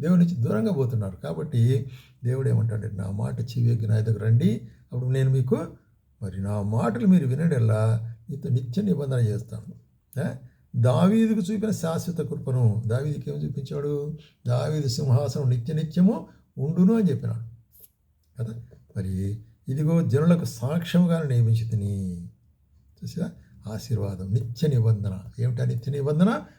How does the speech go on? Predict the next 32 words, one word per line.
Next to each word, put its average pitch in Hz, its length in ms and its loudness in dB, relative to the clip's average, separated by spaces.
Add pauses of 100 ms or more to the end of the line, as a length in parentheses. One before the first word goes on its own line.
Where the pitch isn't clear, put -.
(160)
మనం 113 140 -2
యేసుక్రీస్తు 170 720 -4
ద్వారా 160 220 0
ఒక 139 120 -2
నిత్య 127 280 -2
నిబంధన 170 340 2
ఏమిటంటే, 110 640 -2 (340)
ఆయనందు 123 400 0
విశ్వసించిన 117 520 -2
వారు 185 440 4 (280)
మరి 104 220 -4
ఎట్లా 110 240 -6
ఉంటున్నారంటే, 147 760 -2 (600)
నిత్య 123 340 -6
వి-, 123 300 -2
నిబంధనలో 117 720 4
పాలు 104 200 -6
పొందేవాళ్ళు. 95 340 -8
అంటే, 110 580 0 (360)
ఆ, 110 220 -2
నిత్య 131 300 2
జీవాన్ని 175 600 6
గురించినట్టే, 131 680 -2
"ఈ 120 100 -2
నా 135 160 -4
మాటలు 143 380 -8
విని 151 120 -2
దాని 143 200 -4
ప్రకారం 151 360 -6
నడుచుకునేవాడు 175 720 0 (420)
మరి 98 300 -6
మరణంలోంచి 151 840 0